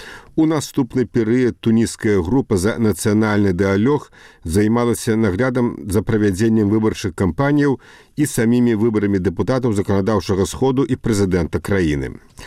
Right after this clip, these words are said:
Нобелеўская прэмія міру будзе ўручана ў Осле дзясятага снежня. Еўрапейскі звяз мае намер часова на чатыры месяцы зняць санкцыі з Б-, Беларусі і яе прэзідэнта Александра Лукашэнкі. Пра гэта паведамляе агенцтва Reuters са спасылкай на дыпламатычныя крыніцы.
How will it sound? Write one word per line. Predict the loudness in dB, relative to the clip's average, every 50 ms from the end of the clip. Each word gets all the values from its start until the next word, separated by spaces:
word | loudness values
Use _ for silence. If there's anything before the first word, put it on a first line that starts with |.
| -18 -18 -16 -16 -16 -16 -16 -18 -20 -20 -20 -20 -20 -20 -20 -20 -20 -20 _ _ -20 -6 0
Нобелеўская | 0 0 2 2 2 0 0 0 -2 -2 -2 -2
прэмія | 0 0 0 2 2 2 4
міру | 4 2 2 2 0 0
будзе | 0 0 0 0 0
ўручана | 0 0 0 0 0 0 0 0 0 2 2
ў | 2 2 2
Осле | 0 -2 -2 -2 -2 -2 -2
дзясятага | -2 -2 -4 -2 -2 -2 -2 -2 -2 -2 -2 -2 -2 -2
снежня. | -4 -4 -2 0 0 0 0 -2 -4 -4 -4 -6 -8 -14 -20 _ _ _ -20 -20 -20 -20 -20 -20 -20 -20 -20 -20 -12 -4 0
Еўрапейскі | 0 0 0 0 0 0 0 0 -2 -6 -4 -2 0 0 0 -2 -4 -4 -6
звяз | -4 -2 0 0 2 2 0 0 0
мае | 0 2 2 2 2 2
намер | 2 2 2 2 2 0 -2
часова | -2 -2 -2 -2 -2 -2 -2 0 0 0
на | 0
чатыры | -2 -2 0 0 2 2 4
месяцы | 2 2 0 -2 -2 -4
зняць | -2 0 0 0 0 0 -2 -4
санкцыі | -4 -2 0 0 0 -2 0 0 0 0
з | -2
Б-, | -4 -6 -6 -4
Беларусі | -2 0 2 2 4 2 2 0 -2 -2 -2 -2 -2 -2 -4 -8 _ -20 -20 _ _ _ -20 -20 -18 -4 0
і | 2
яе | 4 4 4 2 2
прэзідэнта | 0 -2 -2 0 0 0 0 0 0 0 0
Александра | 0 -2 -2 -2 -2 0 0 2
Лукашэнкі. | 2 0 0 0 -2 -2 -2 0 0 0 -2 -2 -4 -4 -2
Пра | -2 -2 -2
гэта | -2 -2 -4
паведамляе | -2 -2 0 0 0 2 2 2 2 2 2
агенцтва | 2 0 -2 -2 -2 0 0 2
Reuters | 2 2 0 0 -2 -4 -6 -6
са | -6 -8
спасылкай | -4 -4 -4 -4 -2 0 -2 0 0 0 0
на | 2 2
дыпламатычныя | 0 0 -2 0 0 0 0 -2 -2 -4 -4 -2 -2 -2 -2 -2
крыніцы. | -2 0 0 0 0 -2 -4 -6 -8 -8 -8